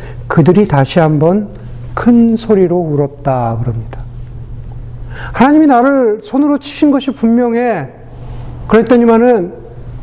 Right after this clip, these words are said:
그 이야기를 듣고 있던 그들, 누구죠? 바로 그 두 며느리죠. 두 며느리가, 두 며느리가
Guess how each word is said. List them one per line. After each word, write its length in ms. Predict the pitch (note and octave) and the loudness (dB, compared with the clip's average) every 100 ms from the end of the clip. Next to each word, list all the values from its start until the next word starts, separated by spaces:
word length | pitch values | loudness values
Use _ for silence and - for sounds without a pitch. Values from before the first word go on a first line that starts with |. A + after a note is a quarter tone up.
| - | -8
그 160 | - C4 | 4 6
이야기를 480 | A3 A3+ A3+ A3+ G#3+ | 6 4 2 0 0
듣고 280 | E3+ A3 | 0 2
있던 400 | G3+ - G#3+ G#3 | 2 4 2 2
그들, 500 | G#3 F#3+ F#3 E3 B2 - - - - - - - | 0 2 4 2 -2 -8 -14 -14 -14 -14 -14 -2
누구죠? 540 | D#3 D#3+ F3 E3+ E3 - - - | 2 2 2 -2 -4 -12 -12 -6
바로 180 | - F#3+ | 0 2
그 100 | G#3+ | 2
두 120 | - | 4
며느리죠. 720 | G#3 E3+ F3+ F#3 D3 D3+ B2+ C3+ | 4 4 2 0 0 -2 -2 -2
두 120 | - B3 | 4 6
며느리가, 560 | A#3 G3 G3 A3 F3 - - - | 6 4 4 4 2 -4 -16 2
두 120 | A#3+ | 4
며느리가 600 | G#3 F#3+ G3+ G3 G#3 | 4 2 0 2 0